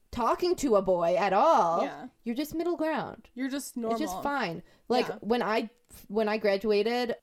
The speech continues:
Speaker 1: from Ohio State and I was just, like, living at home for forever, I was just, like, not on the dating apps, not doing
Speaker 2: Yeah,
Speaker 1: anything,
Speaker 2: so
Speaker 1: and I
Speaker 2: much
Speaker 1: was just,
Speaker 2: easier.
Speaker 1: like, chilling.
Speaker 2: Mm-hmm.
Speaker 1: Like, I wasn't thinking about it. But then once I started, like, going on the apps and talking to
Speaker 2: Ugh.
Speaker 1: people, it's, like, the high highs and the low lows. So
Speaker 2: It's
Speaker 1: it just
Speaker 2: the
Speaker 1: fucking sucks.
Speaker 2: worst. Well, like, when you're at the highest highs, you're like,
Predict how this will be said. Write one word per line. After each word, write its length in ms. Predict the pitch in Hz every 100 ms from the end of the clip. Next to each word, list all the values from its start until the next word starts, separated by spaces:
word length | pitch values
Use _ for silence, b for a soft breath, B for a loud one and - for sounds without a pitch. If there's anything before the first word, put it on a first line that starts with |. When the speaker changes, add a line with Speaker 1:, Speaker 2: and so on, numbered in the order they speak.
| -
Speaker 1:
from 180 | 220
Ohio 280 | 214 214 202
State 420 | 202 190 190 214 -
and 160 | 202
I 80 | 190
was 140 | 190
just, 100 | 202
like, 140 | 196 185
living 200 | 185 180
at 80 | 185
home 160 | 175 190
for 100 | 190
forever, 460 | 226 226 247 269 - B B
I 80 |
was 100 | 220
just, 140 | 226 233
like, 160 | 233
not 340 | 190 196 196 214
on 120 | 220
the 60 | 214
dating 280 | 190 190
apps, 220 | 185 185 185
not 180 | 180 196
doing 140 | 214
Speaker 2:
Yeah, 80 | 190
Speaker 1:
anything, 380 | 185 190 185 190
Speaker 2:
so 40 |
Speaker 1:
and 80 | 185
I 40 |
Speaker 2:
much 80 | 190
Speaker 1:
was 60 | 240
just, 140 | 208
Speaker 2:
easier. 140 | 220 196
Speaker 1:
like, 80 |
chilling. 520 | - 240 170 82 190 208 -
Speaker 2:
Mm-hmm. 300 | 247 247 220 233
Speaker 1:
Like, 100 | 208
I 60 | 214
wasn't 240 | 233 233
thinking 260 | 208 180 165
about 220 | 139 98
it. 140 | 95 - B B B
But 140 | 233 226
then 180 | 269
once 160 | 262 254
I 60 | 247
started, 320 | - 240 233
like, 160 | 220
going 240 | 220 226 247
on 100 | 247
the 60 |
apps 320 | - 339 294 269
and 80 |
talking 220 | 285 285 320
to 80 |
Speaker 2:
Ugh. 60 | 269
Speaker 1:
people, 240 | 254 226 202
it's, 180 | 220
like, 180 | 233 226
the 100 | 220
high 240 | 226 240 262
highs 300 | 233 247 -
and 100 | 233
the 60 |
low 220 | 208 220 220
lows. 500 | 226 226 208 175 180
So 100 | 196
Speaker 2:
It's 200 | 185 -
Speaker 1:
it 60 |
just 100 | 226
Speaker 2:
the 60 | 330
Speaker 1:
fucking 240 | 320 233
sucks. 380 | 208 226 220 220
Speaker 2:
worst. 380 | 247 214 202 -
Well, 100 | - 277
like, 120 | 254
when 140 | 269
you're 100 | 277
at 80 | 330
the 80 | 359
highest 320 | 247 233 254
highs, 240 | 226 226
you're 100 | 226
like, 280 | 240 208 -